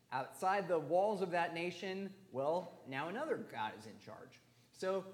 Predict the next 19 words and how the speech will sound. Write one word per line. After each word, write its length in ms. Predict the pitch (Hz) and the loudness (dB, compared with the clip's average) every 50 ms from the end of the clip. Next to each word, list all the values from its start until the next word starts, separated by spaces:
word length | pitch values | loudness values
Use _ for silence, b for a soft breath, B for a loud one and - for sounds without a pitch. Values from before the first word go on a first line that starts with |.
| - - - - - - 156 | -18 -18 -18 -16 -10 -4 0
uh, 300 | 143 139 135 131 123 110 | 2 2 2 2 0 0
the 100 | 113 135 | 0 0
Lord 320 | 139 170 214 262 262 240 | 2 2 2 2 2 0
is 260 | 226 190 - - - | -2 -2 -4 -8 -6
making 320 | 160 165 180 175 170 165 147 | -4 -4 -4 -4 -6 -6 -6
a 60 | 135 | -4
very 240 | 127 156 190 202 175 | -2 0 0 0 0
radical 600 | 127 127 143 147 165 196 202 - - 185 165 151 | 0 2 4 4 6 4 4 0 0 0 -2 -2
claim 460 | - - - - 196 214 220 220 190 | -2 -6 -10 -8 -8 -6 -4 -4 -4
here 380 | 160 123 110 113 107 110 117 135 | -6 -6 -8 -8 -6 -6 -6 -6
in 140 | 131 127 139 | -6 -6 -4
that 280 | 135 135 - - - | -6 -6 -6 -8 -12
context 680 | - 165 185 196 196 - 117 110 117 - - - - - | -12 -10 -10 -8 -6 -6 -6 -6 -6 -8 -14 -18 -16 -12
to 100 | - 127 | -10 -10
say, 400 | 117 - - 127 127 131 131 131 - - - - - | -8 -4 -4 -2 -2 -2 -4 -6 -10 -14 -20 -14 -6
"There 160 | 120 123 123 | -4 -2 -2
is 120 | 120 110 107 | -2 -4 -4
one 320 | 113 131 165 214 226 220 | -6 -6 -4 -4 -4 -2
God, 420 | 160 131 117 113 120 131 156 - | -2 0 2 2 2 2 0 -2